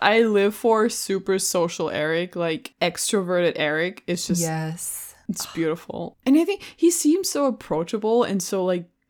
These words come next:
Speaker 1: likable and fun to be around. So I get why everyone wants to be friends with him.
Speaker 2: I
Speaker 1: I wanna be
Speaker 2: mean,
Speaker 1: friends with him.
Speaker 2: yeah.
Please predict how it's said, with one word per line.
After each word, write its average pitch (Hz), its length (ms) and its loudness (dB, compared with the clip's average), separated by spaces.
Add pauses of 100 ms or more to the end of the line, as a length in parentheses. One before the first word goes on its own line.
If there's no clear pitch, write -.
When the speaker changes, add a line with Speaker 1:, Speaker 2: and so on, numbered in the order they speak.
Speaker 1:
likable 175 640 0
and 185 120 -2
fun 180 320 -2
to 185 120 -6
be 160 180 -4
around. 202 360 2
So 277 140 0
I 294 120 4
get 160 280 -2
why 156 120 -2
everyone 160 400 -4
wants 151 180 -8
to - 60 -16
be - 80 -8
friends - 260 -10
with - 140 -10
him. - 200 -6
Speaker 2:
I 175 200 4
Speaker 1:
I - 20 4
wanna 165 200 2
be 170 80 -4
Speaker 2:
mean, 170 80 -4
Speaker 1:
friends - 200 -10
with 170 140 -8
him. 165 180 -8
Speaker 2:
yeah. 151 400 -6